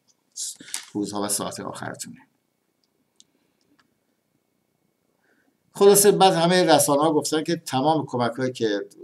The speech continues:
به اوکراین شده و گره دادن کجا رو بدن اون زیر دره بزنن کار آمریکا بوده.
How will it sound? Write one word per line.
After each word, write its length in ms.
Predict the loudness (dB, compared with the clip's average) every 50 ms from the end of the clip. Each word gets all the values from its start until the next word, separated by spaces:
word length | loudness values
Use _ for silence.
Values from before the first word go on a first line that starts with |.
| -20 -18 _
به 280 | -8 -6 -6 -6 -6 -8
اوکراین 320 | -10 -14 -10 -8 -6 -6 -6
شده 200 | -6 -6 -6 -4
و 260 | -4 -4 -4 -6 -8 -8 -10 -4
گره 280 | -4 -2 -2 -2 -4
دادن 240 | -6 -8 -8 -6 -8
کجا 260 | -8 -10 -10 -8 -8
رو 60 | -6 -6
بدن 240 | -6 -6 -8 -8
اون 240 | -8 -10 -12 -14 -16 _ _ -18
زیر 220 | -12 -8 -8 -6
دره 180 | -4 -4 -4 -4
بزنن 180 | -4 -6 -8 -10
کار 160 | -8 -6 -4
آمریکا 400 | -2 -4 -4 -6 -10 -10 -10 -10
بوده. 200 | -10 -10 -14